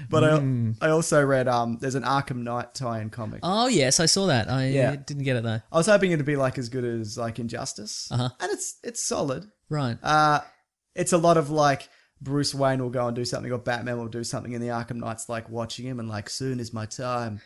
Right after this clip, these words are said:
Speaker 2: Right, there's
Speaker 1: It's
Speaker 2: a
Speaker 1: like,
Speaker 2: lot of
Speaker 1: are they,
Speaker 2: that.
Speaker 1: yeah, I'm like, "Is he gonna interact?" 'Cause he's probably not, because in the comic, it's pro-, in the game, sorry, was probably where they're gonna meet.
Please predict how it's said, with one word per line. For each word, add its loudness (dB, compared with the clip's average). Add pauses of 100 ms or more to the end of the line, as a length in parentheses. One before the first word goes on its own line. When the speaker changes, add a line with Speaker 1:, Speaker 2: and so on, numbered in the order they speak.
(140)
Speaker 2:
Right, 6
there's 4
Speaker 1:
It's 4
Speaker 2:
a 6
Speaker 1:
like, 6
Speaker 2:
lot 8
of 6
Speaker 1:
are 6
they, 8
Speaker 2:
that. 6
Speaker 1:
yeah, 4
I'm 2
like, 0
"Is -6
he -6
gonna -4
interact?" -10 (240)
'Cause -6
he's -6
probably 0
not, -2 (480)
because -2
in -2
the -4
comic, -4
it's -12
pro-, -12
in -6
the -4
game, -4
sorry, -6 (180)
was -14
probably -8
where -4
they're -6
gonna -8
meet. -8